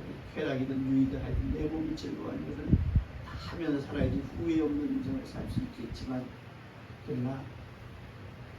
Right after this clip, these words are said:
성경은 우리에게 분명히, 또 주님은 우리에게 분명히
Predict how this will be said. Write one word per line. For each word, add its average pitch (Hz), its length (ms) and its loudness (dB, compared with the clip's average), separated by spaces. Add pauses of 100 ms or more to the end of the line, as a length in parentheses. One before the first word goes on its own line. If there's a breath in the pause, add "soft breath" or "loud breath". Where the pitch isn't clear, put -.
(220)
성경은 123 480 -2
우리에게 123 380 -4
분명히, 120 420 -2 (260)
또 127 120 -6
주님은 135 360 0
우리에게 120 340 -4
분명히 123 300 -2